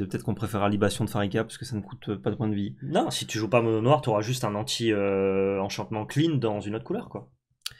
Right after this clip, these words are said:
Speaker 1: Ouais, mais ça dépend, euh, tes couleurs, hein. Si tu joues Dimir, euh, tu ne gères pas, tu vois. Pourtant, tu joues deux couleurs.
Speaker 2: Ouais, bah, si, ouais, voilà. En fait, ça sera une carte
Speaker 1: Si
Speaker 2: de
Speaker 1: tu joues
Speaker 2: side
Speaker 1: Rakdos,
Speaker 2: spécifique, si t'es dans
Speaker 1: pareil.
Speaker 2: une, dans une couleur qui gère pas les enchantements, mais, euh,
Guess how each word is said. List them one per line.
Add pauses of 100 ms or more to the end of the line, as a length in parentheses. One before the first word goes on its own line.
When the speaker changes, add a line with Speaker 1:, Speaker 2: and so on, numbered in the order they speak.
(280)
Speaker 1:
Ouais,
mais
ça
dépend,
euh,
tes
couleurs,
hein.
Si
tu
joues
Dimir,
euh, (160)
tu
ne
gères
pas,
tu
vois. (800)
Pourtant,
tu
joues
deux
couleurs. (160)
Speaker 2:
Ouais,
bah,
si,
ouais,
voilà.
En
fait,
ça
sera
une
carte
Speaker 1:
Si
Speaker 2:
de
Speaker 1:
tu
joues
Speaker 2:
side
Speaker 1:
Rakdos,
Speaker 2:
spécifique,
si
t'es
dans
Speaker 1:
pareil.
Speaker 2:
une, (400)
dans
une
couleur
qui
gère
pas
les
enchantements,
mais,
euh,